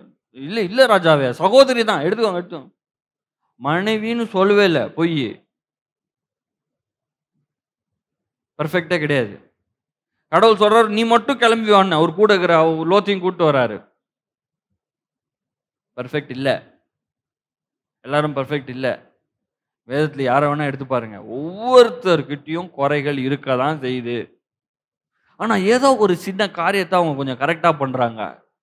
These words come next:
ஆபிரகாம், அதை குறிச்சு இன்னைக்கு கொஞ்சம் காட்ட போறேன். ஆபிரகாம் கடவுளை விசுவாசித்தான். வாக்குத்தத்தம் பண்ணவரை விசுவாசிச்சான். சாத்தியமே இல்ல, ஆனா நம்புறான் கடவுள்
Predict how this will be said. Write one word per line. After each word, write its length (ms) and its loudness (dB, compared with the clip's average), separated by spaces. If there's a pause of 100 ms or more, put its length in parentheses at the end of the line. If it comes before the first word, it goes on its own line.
(400)
ஆபிரகாம், 680 0
அதை 220 -4
குறிச்சு 320 -10
இன்னைக்கு 200 -12
கொஞ்சம் 160 -12
காட்ட 220 -4
போறேன். 340 -12
ஆபிரகாம் 720 -2 (540)
கடவுளை 580 -2
விசுவாசித்தான். 1160 -2 (1400)
வாக்குத்தத்தம் 920 -2 (100)
பண்ணவரை 640 -2
விசுவாசிச்சான். 840 -4 (840)
சாத்தியமே 1000 0
இல்ல, 260 -2 (760)
ஆனா 200 0
நம்புறான் 560 0 (760)
கடவுள் 360 -4